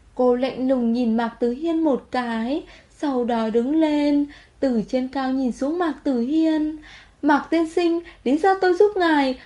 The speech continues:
không phải là vì kiếm tiền, mà là trả ơn ngài ngày hôm đó đã cho tôi khối đá kia. Kể từ hôm nay, tôi không nợ ngài ân tình nào nữa." Lạnh lùng quăng một câu nói, cô rời khỏi chỗ ngồi, đi tới chỗ Trác Nhất Phi.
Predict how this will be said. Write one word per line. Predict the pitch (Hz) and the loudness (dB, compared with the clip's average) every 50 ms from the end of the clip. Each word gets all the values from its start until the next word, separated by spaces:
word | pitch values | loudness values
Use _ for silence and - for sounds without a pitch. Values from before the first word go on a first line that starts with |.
| - _ | -20 _
không | _ 277 277 277 | _ 0 0 2
phải | 277 330 302 269 | 2 0 0 2
là | 254 240 240 | 2 0 0
vì | 214 240 247 | 0 0 -2
kiếm | 233 - - 294 339 359 | -2 0 -2 -2 -2 0
tiền, | - 370 339 320 311 277 254 254 - - - - - - | 0 2 4 4 4 2 2 -2 -6 -12 -20 -20 -14 -4
mà | 392 349 330 | -2 0 2
là | 302 294 277 | 2 2 2
trả | 269 - - 294 | 2 0 0 0
ơn | 254 - - 349 349 349 | 0 2 0 0 0 0
ngài | 339 320 285 247 | 0 0 0 0
ngày | 254 254 233 233 | 0 0 0 -2
hôm | 226 262 302 294 294 | -2 -2 -2 0 2
đó | 294 269 277 | 0 0 0
đã | 302 330 330 - | 0 -2 -2 -2
cho | 359 370 | -2 -2
tôi | 359 370 359 349 349 | 0 0 -2 -2 0
khối | 330 302 302 | 0 0 0
đá | 285 311 320 339 | 0 0 -2 -2
kia. | 330 - 359 339 339 339 330 330 330 330 - - - - - _ _ - | -2 0 0 2 2 2 0 0 -2 -4 -8 -20 -20 -20 -20 _ _ 0
Kể | 320 285 262 233 | 2 2 2 2
từ | - - 262 247 240 233 | 0 0 0 0 0 0
hôm | - 302 320 320 311 311 | 0 -2 0 0 2 0
nay, | 311 311 311 311 311 311 311 302 - - - - - | 0 0 0 0 0 0 -2 -4 -8 -16 -20 -10 -2
tôi | - 262 | -2 -2
không | 269 - 302 285 285 | 0 0 -2 2 2
nợ | 302 285 - | 2 2 0
ngài | 277 294 285 269 - | 0 0 0 0 0
ân | - 349 370 359 | 0 -2 -2 0
tình | - 359 302 262 247 | 0 2 2 2 2
nào | 269 269 247 214 202 | 0 0 0 0 0
nữa." | 202 214 254 277 285 269 - - - - - _ _ _ _ _ - _ _ - - - _ _ _ _ | 0 0 0 0 0 -2 -4 -6 -14 -20 -20 _ _ _ _ _ -20 _ _ -20 -20 -20 _ _ _ _
Lạnh | - 254 254 - - 247 | -6 -4 -4 -4 -2 -2
lùng | 254 269 247 220 202 | 0 2 0 0 -2
quăng | - 247 254 254 269 | -2 -4 -4 -2 -2
một | 262 240 240 - | -2 -4 -4 0
câu | - 302 302 302 | 0 0 2 2
nói, | 294 302 285 269 262 254 254 277 320 381 - - - - _ _ | 0 0 0 0 -2 -2 -2 -2 -4 -6 -8 -16 -20 -20 _ _
cô | - 262 247 | -2 -2 -2
rời | 233 - 277 262 247 | 2 2 4 4 4
khỏi | 233 - 285 277 247 220 - | 2 2 -2 -2 -2 -2 -2
chỗ | - 269 247 | -2 -4 -4
ngồi, | 277 302 302 302 294 269 262 254 240 226 220 220 - - - - _ | -2 -2 0 0 0 0 0 0 0 0 -2 -2 -6 -18 -20 -14 _
đi | - 247 247 | -4 -4 -4
tới | 240 - 233 226 233 | -2 0 0 0 0
chỗ | - 311 294 - - - | 0 -2 -4 -4 -4 -6
Trác | - 330 339 359 | -6 -6 -4 -4
Nhất | 349 349 359 349 - - | -4 -4 -4 -6 -6 -2
Phi. | - 320 302 294 294 294 285 294 294 | 0 0 2 2 2 2 2 0 -2